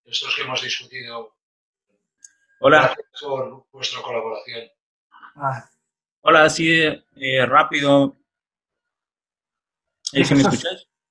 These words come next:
Speaker 3: Sí, sí,
Speaker 2: Sí.
Speaker 3: sí.
Speaker 2: Ah, ok. Eh, un poco, para cerrar un poco lo que, la charla de hoy, yo creo, eh, dos cosas. Uno, para cambiar un,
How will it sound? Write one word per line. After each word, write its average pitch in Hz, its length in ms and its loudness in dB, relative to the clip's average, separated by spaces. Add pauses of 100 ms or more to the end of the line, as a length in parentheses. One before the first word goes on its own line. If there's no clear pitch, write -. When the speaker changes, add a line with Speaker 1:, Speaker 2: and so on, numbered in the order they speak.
(160)
Speaker 3:
Sí, 170 100 -10
sí, 190 100 -6
Speaker 2:
Sí. 180 80 4
Speaker 3:
sí. 165 140 -2 (640)
Speaker 2:
Ah, 151 120 2
ok. 143 100 -2 (640)
Eh, 135 540 2 (180)
un 160 120 -6
poco, 165 500 6
para 135 320 0
cerrar 147 360 2
un 165 80 -2
poco 165 200 -6
lo 147 140 -2
que, 123 540 -4 (160)
la 127 160 -4
charla 156 340 4
de 143 80 4
hoy, 165 240 -2 (380)
yo 165 180 -8
creo, 190 480 4 (120)
eh, 139 280 -2
dos 156 220 -4
cosas. 175 340 0
Uno, 185 380 -2 (640)
para 135 200 2
cambiar 147 340 4
un, 180 720 -2